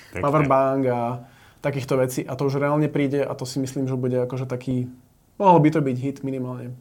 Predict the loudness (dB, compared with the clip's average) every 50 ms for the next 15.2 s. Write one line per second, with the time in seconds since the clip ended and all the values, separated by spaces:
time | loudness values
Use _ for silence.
0 | -16 _ -8 -8 -6 -6 -8 -10 -12 -18 _ -20 -20 -20 -20 -10 -4 0 4 6
1 | 6 6 6 6 4 2 4 4 4 4 4 4 2 4 4 2 2 2 0 -2
2 | -4 -4 -2 -2 -2 -4 -4 -4 -4 -4 -4 -4 -6 -6 -6 -6 -4 -4 -4 -4
3 | -6 -6 -6 -6 -4 -2 -2 0 0 -2 -2 -4 -6 -6 -8 -10 -10 -10 -8 -10
4 | -8 -8 -8 -10 -10 -8 -8 -8 -8 -6 -6 -6 -8 -8 -10 -14 -20 -20 -20 -20
5 | -20 -20 -20 -20 _ _ _ -4 -2 -2 0 0 0 2 2 2 2 2 2 4
6 | 4 4 2 0 -2 -4 -4 -6 -6 -6 -8 -6 -6 -4 -4 -4 -6 -6 -6 -6
7 | -6 -6 -6 -6 -8 -8 -8 -8 -8 -6 -6 -6 -4 -4 -4 -4 -4 -4 -6 -8
8 | -6 -6 -4 -4 -2 -4 -4 -4 -4 -4 -4 -4 -6 -6 -8 -8 -8 -8 -8 -8
9 | -6 -6 -6 -6 -6 -6 -6 -6 -4 -4 -4 -6 -6 -6 -6 -6 -6 -6 -4 -4
10 | -6 -6 -8 -12 -18 -20 -20 -20 -20 -20 -20 -20 -14 -8 -4 0 2 2 2 2
11 | 2 2 2 2 0 0 -2 -2 -2 -2 -2 0 0 0 0 -2 -2 -4 -4 -4
12 | -4 -4 -2 -2 -2 -2 -2 -2 0 0 0 -2 -4 -6 -4 -4 -4 -2 -2 -2
13 | -2 0 -2 -4 -4 -4 -4 -4 -4 -4 -4 -4 -4 -4 -4 -4 -4 -4 -4 -4
14 | -6 -6 -6 -4 -4 -4 -2 -2 -4 -6 -8 -10 -12 -12 -12 -12 -12 -12 -8 -6
15 | -6 -6 -6 -8